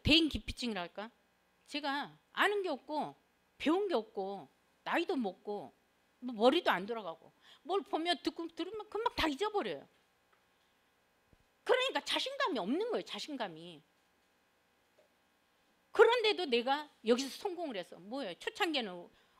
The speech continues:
내 아는 사람들이, "야, 할 짓이 없어 또 하냐? 야, 다단계 제품 나는 안 써. 야, 거짓 네가 준 것도 너한테 처박아놔 버린다. 누구 주니까 그것도 다단계라고 안 쓴다더라." 이런 얘기를 하는데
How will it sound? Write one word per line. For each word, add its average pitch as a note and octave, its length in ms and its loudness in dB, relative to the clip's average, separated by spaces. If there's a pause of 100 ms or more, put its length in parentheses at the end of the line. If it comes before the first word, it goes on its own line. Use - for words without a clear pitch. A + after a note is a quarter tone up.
(180)
내 A3+ 120 2
아는 A3 240 0
사람들이, F#3+ 440 -12 (380)
"야, G#3 300 -2 (460)
할 C5+ 160 -6
짓이 C5+ 220 -2
없어 D#4 180 0
또 F4+ 140 -2
하냐? E4 360 2 (1000)
야, A3+ 300 4 (220)
다단계 E4 380 2
제품 A#3+ 220 -6
나는 A#3 220 2
안 B3 180 4
써. G#3 420 -2 (360)
야, - 60 0
거짓 B3+ 400 -2
네가 C#4 180 -2
준 B3+ 200 -4
것도 B3 220 -6
너한테 F#3 300 -8
처박아놔 C4+ 460 -4
버린다. - 220 -20 (720)
누구 B3 260 -8
주니까 C4 360 -2
그것도 - 320 -6
다단계라고 A3 580 0
안 D3+ 140 -8
쓴다더라." - 480 -12 (460)
이런 E4+ 300 2
얘기를 G3 180 -2
하는데 D#3 240 -10